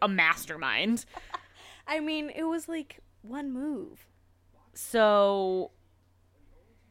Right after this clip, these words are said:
Speaker 1: botulism and L S D are, are two of the only toxins in the world that are effective at, at that small of a dose, so they
Speaker 2: Holy
Speaker 1: could put it on
Speaker 2: cannoli,
Speaker 1: the
Speaker 2: one
Speaker 1: glue strip,
Speaker 2: one-hundredth
Speaker 1: on
Speaker 2: of
Speaker 1: the
Speaker 2: a
Speaker 1: strip.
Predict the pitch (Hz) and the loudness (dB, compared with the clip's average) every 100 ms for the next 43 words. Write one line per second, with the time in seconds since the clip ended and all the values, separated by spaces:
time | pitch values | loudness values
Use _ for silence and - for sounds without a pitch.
0 | _ _ - 190 185 233 302 311 349 349 | _ _ -10 -2 0 0 -4 -2 -2 -2
1 | - 226 233 - 226 196 175 185 185 220 | -2 -2 -2 -4 -2 0 2 0 -2 -10
2 | 202 190 180 202 220 208 214 214 208 190 | -8 -6 -6 -6 -4 -4 -6 -8 -10 -8
3 | 196 180 180 175 165 170 117 160 160 - | -8 -2 0 0 -2 -4 -2 -4 -4 -6
4 | 165 170 156 113 156 - - 151 131 156 | -6 -6 -8 -6 -8 -8 -8 -8 -8 -4
5 | 156 - - 160 151 147 139 139 143 139 | -4 -6 -8 -6 -6 -6 -8 -10 -8 -10
6 | - 147 143 196 202 185 165 247 311 330 | -10 -8 -4 -2 0 0 0 -2 -2 -2
7 | 247 202 254 311 339 320 294 294 311 294 | -2 -4 -2 -4 -4 -4 -6 -6 -6 -4
8 | - 233 214 - - 180 - | -4 -4 -8 -8 -6 -8 -8